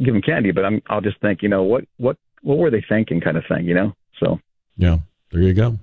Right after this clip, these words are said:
Speaker 1: What do you, what,
Speaker 2: Uh, Adrian,
Speaker 1: what do you
Speaker 2: thank you. Thank you for the call. Uh, Sam is on five fifty and one oh seven one K T S A,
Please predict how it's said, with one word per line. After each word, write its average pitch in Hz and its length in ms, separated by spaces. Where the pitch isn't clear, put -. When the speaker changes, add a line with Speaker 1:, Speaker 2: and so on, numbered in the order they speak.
Speaker 1:
What 190 120
do - 120
you, 156 60
what, 190 100
Speaker 2:
Uh, 104 180
Adrian, 135 280
Speaker 1:
what 110 80
do 104 40
you 131 60
Speaker 2:
thank 151 140
you. 101 100
Thank 123 240
you 135 80
for 117 100
the 117 120
call. 123 420
Uh, 110 380
Sam 156 420
is 131 140
on 113 180
five 120 300
fifty 117 240
and 101 100
one 110 80
oh 113 80
seven 107 340
one 113 220
K 113 200
T 110 200
S 104 180
A, 117 240